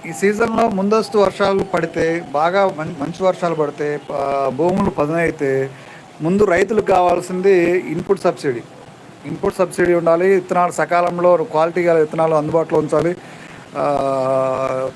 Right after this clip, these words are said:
పదునైన వెంటనే రైతులు విత్తుకోవడానికి అందుబాటులో ఉండే విధంగా మంచి క్వాలిటీ విత్తనాలు, అలాగే ఎరువులు,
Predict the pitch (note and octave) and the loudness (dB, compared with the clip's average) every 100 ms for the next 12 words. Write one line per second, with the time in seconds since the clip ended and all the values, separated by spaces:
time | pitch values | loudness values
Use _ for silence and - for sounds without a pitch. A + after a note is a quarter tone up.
0 | - D3 D#3+ F#3+ F#3 E3+ E3+ F#3 F#3 F#3+ | -2 -2 0 0 2 2 0 -2 0 2
1 | F3 E3+ D#3+ E3 F#3+ F3+ E3 D#3+ F#3+ G3+ | 0 0 0 0 0 0 0 -4 -2 2
2 | F#3 F3+ E3 E3+ F3 F3 E3+ E3 D#3+ D#3 | 2 2 -2 -2 0 0 0 2 2 2
3 | D#3+ D#3+ E3 D3+ D#3 F#3+ - D#3 D#3+ E3 | 0 0 0 -2 -4 -6 -2 0 0 -2
4 | D#3+ D#3 D#3 D3+ D3 - - - C#3+ D#3 | -2 -2 0 0 -2 -6 -20 -10 -2 0
5 | D#3+ D#3+ D#3 D3+ D3 C#3 D3+ E3 E3 D#3 | 2 2 4 4 2 0 0 2 0 -2